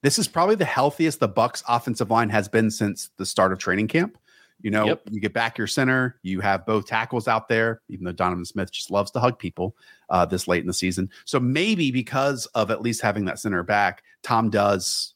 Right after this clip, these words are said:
Speaker 1: feel more protected and more confident. Um, because I don't think his arm strength has gone anywhere, but as we keep talking about each week, it's the accuracy right now that has changed.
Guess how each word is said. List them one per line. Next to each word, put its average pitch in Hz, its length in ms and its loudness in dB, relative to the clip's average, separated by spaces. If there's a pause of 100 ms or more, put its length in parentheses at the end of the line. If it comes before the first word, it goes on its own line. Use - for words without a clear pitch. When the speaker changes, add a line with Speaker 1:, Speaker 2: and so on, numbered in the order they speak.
(100)
Speaker 1:
feel 104 380 -4
more 104 200 -2
protected 101 680 -4
and 95 100 -2
more 98 160 -2
confident. 92 720 -4 (440)
Um, 85 400 2 (240)
because 123 260 -2 (100)
I 127 80 0
don't - 100 0
think 220 120 2
his 127 80 -2
arm 127 200 0
strength 127 360 -2
has 120 100 -4
gone 143 160 2
anywhere, 160 340 2
but 127 180 -4
as 110 160 0
we 113 80 -4
keep 107 160 -6
talking 101 240 -2
about 82 120 -4
each 82 160 -12
week, 92 120 -10
it's 90 120 -10
the - 100 -8
accuracy 92 480 -4
right 85 200 -2
now 85 120 -4
that - 120 -10
has - 100 -14
changed. - 360 -12